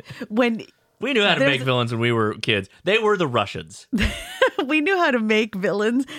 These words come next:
Speaker 1: that everyone understood was a villain.
Speaker 2: Right, right,
Speaker 1: We
Speaker 2: right.
Speaker 1: now live in a time where villains are, could, on the other hand,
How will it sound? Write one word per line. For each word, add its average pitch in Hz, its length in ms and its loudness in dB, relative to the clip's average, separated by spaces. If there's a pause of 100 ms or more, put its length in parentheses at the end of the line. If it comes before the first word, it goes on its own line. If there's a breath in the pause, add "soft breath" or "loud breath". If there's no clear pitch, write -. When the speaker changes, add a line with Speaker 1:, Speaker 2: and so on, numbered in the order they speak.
(100)
Speaker 1:
that 208 100 0
everyone 208 440 -2
understood 185 760 0
was 147 240 -4
a 156 60 0
villain. 151 600 -4
Speaker 2:
Right, 147 180 2
right, 131 120 2
Speaker 1:
We 320 180 2
Speaker 2:
right. 370 40 0
Speaker 1:
now 220 340 2
live 190 680 -2 (380)
in 208 120 0
a 190 80 -2
time 196 520 0 (300 loud breath)
where 208 220 0
villains 233 440 -2
are, - 100 -8 (500)
could, 220 540 0 (160)
on 208 100 2
the 208 120 -2
other 233 200 0
hand, 180 320 -4